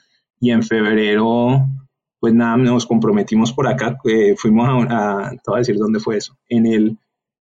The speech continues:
en el Amphitheater, en Google, en Mountain View, había un parquecito ahí bonito, entonces hice un picnic y, y nos comprometimos. El quince de febrero de dos mil quince yo ya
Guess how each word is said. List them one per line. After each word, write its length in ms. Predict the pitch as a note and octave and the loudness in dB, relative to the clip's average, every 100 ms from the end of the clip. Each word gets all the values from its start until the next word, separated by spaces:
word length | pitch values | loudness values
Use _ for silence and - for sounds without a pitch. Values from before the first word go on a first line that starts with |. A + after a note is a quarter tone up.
| _ | _
en 160 | - B2 | -2 0
el 120 | A#2+ | 2
Amphitheater, 840 | C#3+ C#3 F#3+ C3+ F#3+ G3 G3+ G#3 G#3 | 0 -2 -2 -2 0 0 2 0 0
en 180 | A#2+ A2+ | 0 2
Google, 400 | C3 F3+ G3+ F#3 | 4 4 4 4
en 80 | B2 | 2
Mountain 420 | C#3+ F3 G3+ G3+ | 2 0 0 2
View, 200 | A3+ G#3+ | 2 2
había 200 | B2 B2 | 2 2
un 160 | C3 | 2
parquecito 600 | C3+ - C#3 C3 C3 C3+ | 0 -2 -2 0 0 0
ahí 100 | D3 | 0
bonito, 400 | D3+ D3+ F3 F#3 | 0 0 0 0
entonces 280 | F3 C3+ C#3 | 0 0 0
hice 120 | C#3+ | 0
un 120 | D3+ D3 | 0 0
picnic 420 | G3 G3+ G#3+ G#3+ | 0 2 0 0
y, 480 | C#3+ B2+ G#2+ A2 A2 | 0 2 2 2 2
y 40 | |
nos 180 | G#2+ - | 2 0
comprometimos. 720 | A2 A2 G#2 - C#3 C3+ - - A#2 | -4 -2 -2 0 -2 -2 -6 -12 -10
El 520 | C3+ D3+ D3 B2 A#2 A#2 _ _ _ - | -2 -2 2 2 2 -2 _ _ _ -8
quince 360 | E3+ F3 E3+ | 0 2 2
de 140 | F#3 E3 | 0 0
febrero 500 | C3+ A#2+ B2+ C#3+ D3+ | 2 2 2 2 0
de 180 | D3+ C3 | 0 2
dos 240 | A2+ G#2 | 0 2
mil 240 | A#2+ A2+ | 2 2
quince 380 | A2+ D3+ D#3+ E3+ | 0 0 0 0
yo 120 | C#3 A#2 | 2 2
ya 160 | A#2+ | 2